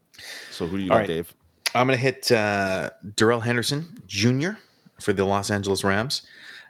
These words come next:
Speaker 2: Um, you know, we talked about Malcolm Brown before. We told you guys to sit him this week. And, you know, he did the same thing last, last year. Malcolm Brown was, had one good week, but the Rams moved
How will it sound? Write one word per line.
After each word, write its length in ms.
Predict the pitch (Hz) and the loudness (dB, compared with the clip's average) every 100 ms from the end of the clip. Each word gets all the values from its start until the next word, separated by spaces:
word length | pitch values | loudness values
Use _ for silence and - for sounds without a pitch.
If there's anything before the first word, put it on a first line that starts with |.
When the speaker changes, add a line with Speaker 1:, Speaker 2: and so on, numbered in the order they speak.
| - | 0
Speaker 2:
Um, 640 | 98 95 92 92 90 87 - _ _ _ _ | 2 2 0 -2 -4 -6 -12 _ _ _ _
you 120 | 120 | -2
know, 220 | 101 92 85 | 0 0 -4
we 200 | 107 110 | -4 0
talked 240 | 117 110 | 2 2
about 160 | 107 110 | 2 2
Malcolm 260 | 98 98 95 | 2 0 0
Brown 160 | 95 | 0
before. 440 | 92 - 101 104 98 | -2 0 2 2 0
We 140 | 95 | -4
told 480 | - 104 98 95 - _ - | 2 2 2 -2 -8 _ -8
you 180 | 98 | 0
guys 260 | 98 92 92 | 2 2 0
to 120 | - | -2
sit 320 | 82 - 127 113 | 0 2 4 2
him 260 | 113 135 - | -2 -8 -4
this 220 | 95 - | -2 2
week. 280 | 101 113 - - - - - - _ | 0 -2 -12 -20 -20 -20 -20 -20 _
And, 480 | 104 101 95 92 92 - - | -2 2 2 0 -2 -4 -6
you 260 | - 107 101 | -8 -2 0
know, 80 | |
he 80 | 92 | 2
did 140 | 95 95 | 0 2
the 60 | |
same 160 | - 104 | 0 0
thing 160 | 104 98 | 0 0
last, 440 | 98 92 - - | 0 -2 -6 -4
last 340 | 101 95 95 131 | 0 0 0 2
year. 200 | 131 123 | 2 0
Malcolm 320 | 104 101 95 | -4 -4 0
Brown 300 | 95 95 92 | 0 0 0
was, 420 | 92 87 - - - | 0 0 -4 -6 -4
had 220 | 98 90 | -2 0
one 180 | 92 90 | -2 -2
good 140 | 90 | -2
week, 320 | 104 143 123 | 2 0 2
but 160 | 107 - | -2 -2
the 200 | 80 80 | -4 -4
Rams 400 | 92 95 95 92 | 0 0 0 -2
moved 420 | 98 98 95 92 | -2 0 0 -4